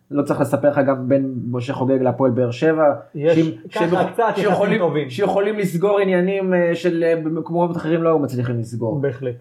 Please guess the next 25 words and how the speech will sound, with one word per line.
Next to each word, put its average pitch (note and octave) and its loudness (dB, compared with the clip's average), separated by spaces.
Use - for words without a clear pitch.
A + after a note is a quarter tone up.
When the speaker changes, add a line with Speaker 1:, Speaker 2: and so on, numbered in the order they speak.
Speaker 1:
אם, E3 0
אם, D3 4
אה, C#3+ 4
יוסי F3 2
בניון D#3+ 4
לא D#3+ 2
היה D#3+ 2
נשכב D3+ 0
על D3 6
הגדר C3 4
בשביל A#2+ -4
חבר B2+ 2
שלו B2+ 0
רוני C3 -2
לוי, B2+ 2
שהוא A#2+ -2
הבטיח A#2+ 0
לו B2 0
את A#2 -4
התפקיד A#2+ -4
לפני, C3+ -6
ברק A#2+ 0
בכר A#2 -2
היה A2 -2
מאמן G#2+ -8